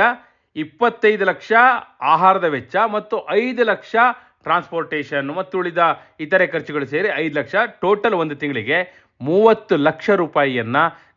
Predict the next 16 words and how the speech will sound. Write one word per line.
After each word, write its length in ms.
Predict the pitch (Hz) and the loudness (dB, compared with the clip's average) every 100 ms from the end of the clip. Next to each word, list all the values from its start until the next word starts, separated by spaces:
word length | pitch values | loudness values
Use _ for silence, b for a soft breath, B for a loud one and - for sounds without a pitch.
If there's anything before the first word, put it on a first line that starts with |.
| - | -4
ಗೌತಮ್ 380 | 131 139 151 131 | -2 -2 -2 -2
ಗಂಭೀರ್ 360 | 123 131 196 196 b _ | -4 -2 -4 -6 b _
ತಮ್ಮ 320 | 143 147 151 | -2 0 0
ಜೇಬಿನಿಂದ, 760 | 139 107 147 160 156 143 131 110 113 98 85 _ | -2 0 0 0 0 -4 -4 -2 -2 -2 -6 _
ತಮ್ಮ 280 | 143 147 156 | -4 0 -2
ಸ್ವಂತ 800 | 147 - 151 165 190 196 196 - | -4 -6 0 2 2 -2 -2 2
ಹಣದಿಂದ 640 | 170 147 156 147 143 131 127 123 90 b b _ | 2 2 0 0 -2 0 4 4 2 b b _
ಖರ್ಚು 300 | 143 139 143 | -4 -4 0
ಮಾಡ್ತಾ 280 | 127 117 113 | 0 0 -2
ಇದ್ರು. 580 | 95 110 107 - _ - | -4 -4 -6 -8 _ -2
ವರ್ಷಕ್ಕೆ 340 | 143 139 175 170 | -2 0 -2 -2
ಎಷ್ಟಾಯ್ತು? 640 | 175 170 165 175 196 190 | 0 0 0 -4 -6 -6
ತಿಂಗಳಿಗೆ 320 | 156 160 160 | -8 -6 -4
ಮೂವತ್ತು 380 | 160 156 160 156 | -2 0 0 -2
ಲಕ್ಷ 140 | 151 170 | -4 -2
ಅಂದ್ರೆ 560 | 151 151 175 190 - | -2 0 -2 -4 -12